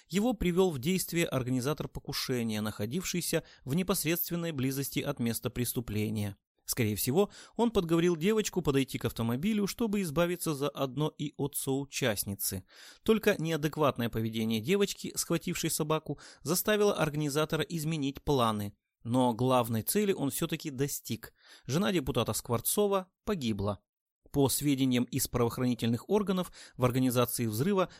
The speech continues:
подозревается один из бывших топ-менеджеров компании Скворцова. Сейчас подозреваемого усиленно ищут. "Это же про тебя, Давыдов". "Да, попали мы в переплет.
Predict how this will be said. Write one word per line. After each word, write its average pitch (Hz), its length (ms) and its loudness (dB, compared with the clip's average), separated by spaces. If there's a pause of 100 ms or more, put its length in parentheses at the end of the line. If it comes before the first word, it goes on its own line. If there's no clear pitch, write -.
подозревается 196 720 4
один 160 420 -2
из 143 240 -4
бывших 135 440 0
топ-менеджеров 139 760 0
компании 117 540 -2
Скворцова. 110 800 0 (220)
Сейчас - 460 0 (200)
подозреваемого 208 760 2
усиленно 131 800 0
ищут. - 500 -2 (840)
"Это 196 280 -2
же 185 160 -4
про 190 180 -2
тебя, 190 480 0
Давыдов". 160 720 -4 (580)
"Да, 107 560 2 (320)
попали 107 540 -2
мы 113 140 -2
в - 80 -8
переплет. 113 580 -2